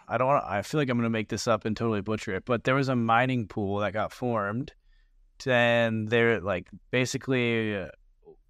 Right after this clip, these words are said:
there's a couple other things they're doing, but one of the things they're doing is exclude, they won't mine blocks. And when they mine blocks, they will always exclude ordinal transactions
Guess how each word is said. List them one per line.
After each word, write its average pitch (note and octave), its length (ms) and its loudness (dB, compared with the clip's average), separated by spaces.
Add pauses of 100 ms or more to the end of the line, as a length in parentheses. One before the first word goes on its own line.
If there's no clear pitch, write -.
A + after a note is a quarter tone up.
(240)
there's B2 180 -2
a C#3 40 -2
couple E3 240 2
other C3 160 4
things A#2 160 0
they're G#2+ 80 0
doing, A2 260 0
but G#2+ 300 0 (140)
one A#2+ 180 0
of C3 60 0
the A#2+ 60 0
things A#2+ 220 -2
they're G#2+ 100 -2
doing A2+ 240 -2
is G#2 120 -2
exclude, B2+ 520 -4
they A#2+ 120 2
won't B2 240 0
mine A#2 220 2
blocks. G#2+ 480 0 (220)
And A2+ 220 -2
when C3+ 180 -2
they C3+ 60 0
mine C3 220 4
blocks, B2 320 2
they A#2+ 80 -4
will A#2 360 -4
always B2+ 340 0
exclude A#2 520 -4
ordinal A2+ 440 0
transactions A#2+ 760 0